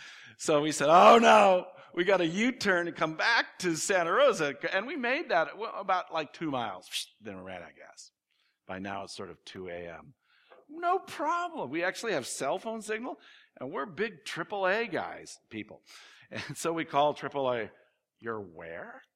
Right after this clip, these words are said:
<laughs> We sat there. Wasn't, it was, what, at least two hours, Charlotte? What do you think? It was a long, long, long time. Maybe two to three hours. I called,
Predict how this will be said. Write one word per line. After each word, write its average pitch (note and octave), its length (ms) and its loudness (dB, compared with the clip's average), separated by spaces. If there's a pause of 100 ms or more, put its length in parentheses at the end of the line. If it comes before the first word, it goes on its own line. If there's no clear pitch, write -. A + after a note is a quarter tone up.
<laughs> - 1800 -10
We G3 160 2
sat F3 480 0
there. C3 400 -4 (360)
Wasn't, A3+ 280 -8
it F#3 60 -4
was, F3 120 -6 (100)
what, E3 160 -8
at B2+ 60 -6
least D#3+ 340 -10
two D#3+ 160 -2
hours, D#3+ 260 2
Charlotte? E3+ 380 -8
What C#3+ 80 -8
do C3+ 60 -10
you B2 60 -14
think? F#2+ 160 -16 (960)
It C#3 60 -6
was D3+ 120 -4
a C#3 40 -2
long, C#3+ 340 0
long, C3 280 -2
long G#2+ 220 -8
time. F2+ 240 -14 (160)
Maybe C3+ 280 -8
two D#3+ 240 -6
to C3+ 100 -6
three B2+ 280 -8
hours. G2 340 -4 (360)
I A2+ 100 -4
called, B2+ 380 -4